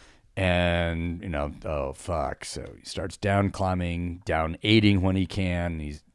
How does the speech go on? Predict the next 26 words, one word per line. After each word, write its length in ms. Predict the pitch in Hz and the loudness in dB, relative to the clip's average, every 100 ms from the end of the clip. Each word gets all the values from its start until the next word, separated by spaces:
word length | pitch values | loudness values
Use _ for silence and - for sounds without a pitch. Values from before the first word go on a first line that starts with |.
| _ | _
standing 340 | - - 95 82 | -16 -10 -8 -6
on, 120 | 80 78 _ _ - | -6 -10 _ _ -10
in 140 | 98 80 | -8 -6
etriers 500 | 87 - 80 80 76 | -8 -4 -4 -4 -4
or 180 | 69 - _ - | -8 -12 _ -8
in 140 | 98 | -6
a 60 | 71 | -6
sling 400 | - 92 95 82 | -6 -2 -2 -2
or 60 | |
something 420 | 76 80 80 78 85 | -4 -6 -6 -8 -6
on 180 | 76 | -4
one 160 | 80 85 | -2 -2
piece. 300 | - 82 - - | -2 -4 -4 -6
It 180 | 127 | -6
pulls. 320 | - 87 85 - - _ | -2 0 0 -6 -16 _
He 160 | - 120 | 0 2
goes, 180 | 90 82 | 2 2
like, 180 | 76 76 | -2 0
eighty 420 | 120 110 82 76 - _ _ _ - - | 2 4 2 -2 -8 _ _ _ -20 -18
feet 380 | - 87 76 - | -8 -4 -4 -6
into 160 | 95 78 | -6 -4
the 160 | 73 71 _ _ - | -6 -8 _ _ -8
snowdrift. 640 | - 78 71 73 76 - - - - - - _ _ _ _ | -2 0 2 0 0 -4 -16 -20 -20 -20 -20 _ _ _ _
And 200 | 110 107 | 2 6
then 260 | 117 120 127 | 6 4 4
I 200 | 113 123 | 6 6